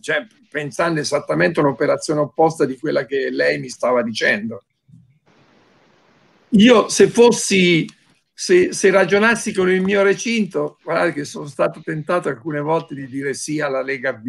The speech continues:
uno, B due. Sapete perché? Però, però poi non, non sono in grado di farlo, perché gli avrei scaricato i problemi che c'ho io, <laughs> che ho io attualmente, li avrei scaricati per intero.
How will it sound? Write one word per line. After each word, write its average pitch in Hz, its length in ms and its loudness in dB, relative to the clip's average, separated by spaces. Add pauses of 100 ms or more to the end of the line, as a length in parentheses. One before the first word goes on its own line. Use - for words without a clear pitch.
uno, 143 240 -6
B 123 240 -8
due. 123 340 -6 (840)
Sapete 170 460 2
perché? - 420 -2 (1700)
Però, 156 200 4
però - 440 0
poi 156 220 -8
non, 143 260 -2
non 151 220 -2
sono 151 240 0
in 151 80 0
grado 151 320 4
di 151 100 -2
farlo, 127 560 -2 (220)
perché 160 260 4
gli 190 80 8
avrei 202 300 6
scaricato 196 560 4
i 196 40 0
problemi 151 440 2
che 139 120 -4
c'ho 151 200 -2
io, 143 360 2 (260)
<laughs> - 300 -20
che 220 160 -2
ho 190 120 6
io 190 240 6
attualmente, 165 720 0
li 143 100 -2
avrei 170 260 2
scaricati 190 680 -4
per 165 160 -8
intero. 139 640 -2